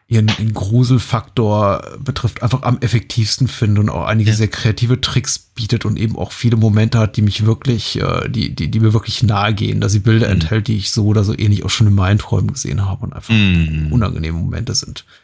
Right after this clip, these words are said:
Speaker 2: Mhm.
Speaker 1: Dazu gehören eben, eben auch diese Momente, dass ja, wie, wie dieses, dieses, dieses mit den Füßen da im Boden stecken bleiben und sich nicht fortbewegen können. Äh, wenn's tricktechnisch besser wäre, würde ich das vielleicht auch noch mit reinnehmen, aber so,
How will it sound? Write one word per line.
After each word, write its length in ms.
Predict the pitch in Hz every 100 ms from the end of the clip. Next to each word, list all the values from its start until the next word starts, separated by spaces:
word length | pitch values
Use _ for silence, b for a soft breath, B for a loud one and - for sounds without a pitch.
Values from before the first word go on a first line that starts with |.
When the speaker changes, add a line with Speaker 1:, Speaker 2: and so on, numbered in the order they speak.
| B B
Speaker 2:
Mhm. 60 |
Speaker 1:
Dazu 200 | 220 175 139
gehören 180 | 131
eben, 260 | 107 127 123 B B B B 71 62 _ _ _ _ _ -
eben 160 | 143
auch 140 | 139 117
diese 180 | 131 120
Momente, 300 | 117 110 110
dass 180 | 104
ja, 240 | 117 104 113
wie, 220 | - 131
wie 80 | 143
dieses, 380 | 131 104 - -
dieses, 340 | - - -
dieses 260 | - - -
mit 80 |
den 80 | 117
Füßen 320 | - 123 - 110
da 60 |
im 120 | 90
Boden 260 | 104 104 104
stecken 320 | - 101 104
bleiben 240 | 82 85 101
und 40 |
sich 140 | 104
nicht 120 | 104 -
fortbewegen 520 | 107 - 107 - 98
können. 320 | - 117 110
Äh, 220 | - 104
wenn's 220 | 107 -
tricktechnisch 440 | - 139 113 107 -
besser 240 | 113 113
wäre, 120 | 110 104
würde 80 | 98
ich 80 |
das 140 | - 101
vielleicht 180 | 98 -
auch 80 |
noch 80 | 98
mit 220 | 104 101 98
reinnehmen, 320 | 101 107 -
aber 220 | - 98
so, 340 | 101 104 107